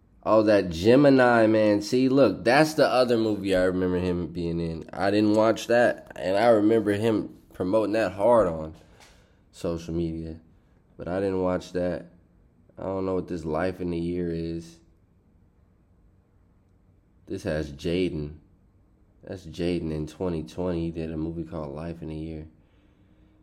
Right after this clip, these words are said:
Bad Boys came out in twenty twenty. Six point five on I M D B out of ten.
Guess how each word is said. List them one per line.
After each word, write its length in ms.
Bad 280
Boys 300
came 280
out 180
in 80
twenty 320
twenty. 440
Six 340
point 340
five 420
on 240
I 180
M 140
D 160
B 400
out 160
of 120
ten. 460